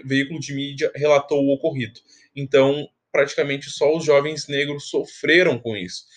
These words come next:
No julgamento, o Iverson, ele tinha dezessete anos na época, recebeu a sentença de quinze anos, com dez, com dez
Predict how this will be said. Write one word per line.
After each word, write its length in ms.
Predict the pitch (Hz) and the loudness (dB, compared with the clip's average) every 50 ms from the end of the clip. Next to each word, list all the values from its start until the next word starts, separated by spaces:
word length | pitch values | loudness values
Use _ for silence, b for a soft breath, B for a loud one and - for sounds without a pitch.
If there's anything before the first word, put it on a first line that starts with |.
| b b b b b b - | b b b b b b -2
No 100 | 170 180 | 0 4
julgamento, 460 | 196 214 214 180 165 170 175 170 151 | 6 6 6 6 4 2 0 2 2
o 100 | 135 135 | 4 4
Iverson, 300 | 139 135 131 - - 110 _ _ _ | 4 2 -2 -6 -6 -16 _ _ _
ele 200 | - 110 110 110 | -6 -6 -6 -6
tinha 200 | 117 - 123 113 | -6 -6 -6 -6
dezessete 380 | 110 113 113 110 127 123 - 135 | -6 -6 -4 -2 -4 -2 -2 -2
anos 160 | 123 123 113 | -4 -4 -2
na 80 | 131 123 | -2 -2
época, 220 | 131 - - - b b b b b b b b b | -2 -4 -6 -18 b b b b b b b b b
recebeu 360 | 165 165 - 185 175 170 175 | -4 0 0 2 2 4 4
a 40 | 180 | 2
sentença 520 | 175 185 170 175 170 170 160 165 165 170 | 2 0 -4 -4 -2 -2 -2 -2 -2 -6
de 120 | 147 139 135 | -10 -10 -12
quinze 380 | - - 180 202 196 170 139 | -12 -8 -8 -6 -4 0 0
anos, 240 | 135 117 104 107 - | 2 2 0 -2 -8
com 160 | - - 131 | -10 -8 -4
dez, 340 | 127 135 139 147 165 - - _ _ _ _ _ - - | 0 2 4 4 2 0 -4 _ _ _ _ _ -20 -16
com 160 | _ - 143 135 | _ -6 -2 2
dez 360 | 131 135 147 156 - - | 4 4 4 4 2 -4